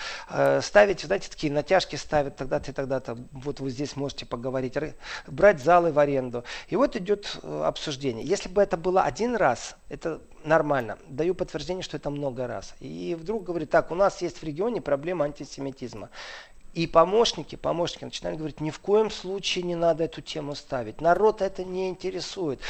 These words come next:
Вообще говорить это не надо. Оскомину уже это набило. Мы не хотим ничего об этом слышать.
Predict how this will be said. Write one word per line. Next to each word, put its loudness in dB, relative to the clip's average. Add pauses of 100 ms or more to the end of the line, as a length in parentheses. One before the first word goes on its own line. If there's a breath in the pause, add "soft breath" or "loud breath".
(160 loud breath)
Вообще 2
говорить 2
это -2
не -2
надо. 8
Оскомину 2
уже -2
это 0
набило. 2
Мы 2
не -2
хотим -2
ничего 0
об 2
этом 0
слышать. -2